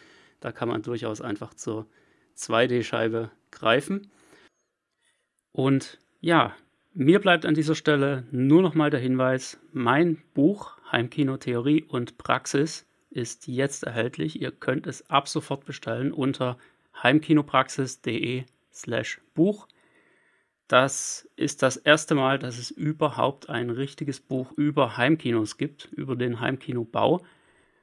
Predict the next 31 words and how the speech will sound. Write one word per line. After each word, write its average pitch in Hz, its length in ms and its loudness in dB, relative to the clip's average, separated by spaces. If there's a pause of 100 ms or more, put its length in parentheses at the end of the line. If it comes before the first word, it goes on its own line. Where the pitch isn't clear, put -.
(200)
Daher - 300 -4
auch - 140 -6
der - 320 -4
Untertitel 143 640 -2
mit 120 420 -6
guter - 380 0
Planung 131 600 -4
zum 117 260 -8
vollendeten 123 680 -6
Kinotraum. 139 720 -2 (800)
Ich 143 480 0 (240)
habe 143 220 -2
bisher 156 320 2
schon 143 400 0
einige 160 340 4
tolle 156 240 2
Feedbacks 160 440 -2
bekommen. 156 580 -4
Vielen, 185 400 0
vielen 160 220 6
Dank 147 240 4
an 139 180 0
dieser 143 220 -2
Stelle 131 340 -2
auch 131 80 -4
schon - 160 -10
mal 120 140 -4
dafür. 175 380 -4 (760)
Das - 180 -8
Buch 165 320 6 (140)
ist - 520 -4